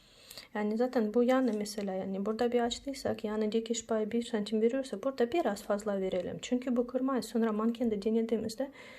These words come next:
belki farklı yönlü, yani belki biz onu aşağı düşündük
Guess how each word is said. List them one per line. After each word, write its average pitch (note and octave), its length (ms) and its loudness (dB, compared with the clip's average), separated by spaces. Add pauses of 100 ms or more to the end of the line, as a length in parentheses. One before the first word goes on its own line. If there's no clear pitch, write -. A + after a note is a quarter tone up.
(600)
belki A#3 320 2 (140)
farklı G#3+ 400 2
yönlü, F#3+ 360 0
yani G3 300 0
belki G#3+ 260 -2
biz A3 140 -2
onu G#3+ 220 -2
aşağı A3+ 340 -2
düşündük G#3+ 420 -4